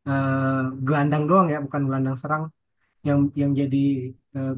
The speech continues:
posisinya gelandang bertahan, tapi, eh, secara role dia lebih banyak main di tengah. Eh, nggak, nggak terlalu banyak ke belakang dan nggak terlalu banyak ke depan. Dan menurut gua, eh, ke depannya sih bakal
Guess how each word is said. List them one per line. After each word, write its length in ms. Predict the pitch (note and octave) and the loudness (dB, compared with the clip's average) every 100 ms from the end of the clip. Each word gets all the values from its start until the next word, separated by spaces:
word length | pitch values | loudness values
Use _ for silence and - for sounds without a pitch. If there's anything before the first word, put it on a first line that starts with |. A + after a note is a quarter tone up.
| - - | -8 -6
posisinya 380 | C#3 C3+ F3 A3 | -6 -2 0 4
gelandang 300 | G3+ F3 E3 D#3+ | 4 4 2 -2
bertahan, 460 | - B2+ A#2+ D3 C3+ | -2 -2 0 -2 -2
tapi, 180 | C3+ D#3 F#3+ F#3 _ _ _ D3 | -4 0 0 -2 _ _ _ -4
eh, 160 | C#3+ C#3+ C#3+ | -2 -2 -4
secara 280 | - C#3 C#3 C3 | -4 -2 0 2
role 180 | E3+ F#3+ | 2 2
dia 80 | F3 F#3 | 2 0
lebih 140 | E3 C#3+ | 0 -2
banyak 180 | C#3+ C#3 | -2 -4
main 140 | C3+ C3+ | -4 -4
di 40 | C3 | -4
tengah. 260 | E3 C#3+ C#3 C#3 _ _ _ - | -4 -4 -4 -8 _ _ _ -8
Eh, 120 | B2+ B2+ B2+ | -4 -2 0
nggak, 160 | C3+ C3+ | -2 -2
nggak 140 | C3+ C#3+ | -4 -2
terlalu 200 | C3+ C3 | -2 0
banyak 160 | C3 C3 | -2 -2
ke 60 | A#2+ | -4
belakang 320 | B2 A#2+ E3 E3+ | -2 -2 0 0
dan 80 | C3+ B2 - | -2 -4 -6
nggak 140 | B2+ A#2+ | -6 -4
terlalu 200 | B2 B2 A#2+ | -4 -2 -2
banyak 160 | B2 B2 | -4 -4
ke 40 | B2 | -6
depan. 320 | - C3+ A#2+ A#2+ - _ _ _ _ _ _ _ _ - | -4 -2 -2 -4 -8 _ _ _ _ _ _ _ _ 0
Dan 160 | B2+ B2 B2+ A#2+ - - _ | 2 4 4 2 -2 -12 _
menurut 300 | C3+ C3+ C3+ B2 | -2 0 0 2
gua, 160 | D3+ F#3 F#3 - _ _ _ _ _ _ _ - | 4 4 2 -4 _ _ _ _ _ _ _ -6
eh, 200 | C#3 C3+ C3+ C3 - _ | -4 -2 -4 -8 -14 _
ke 60 | - C#3+ | -4 -2
depannya 340 | D#3 D#3 F3+ G3 | 0 2 2 2
sih 80 | A#3+ E3+ | 0 -4
bakal 280 | C#3+ D3 | -2 -2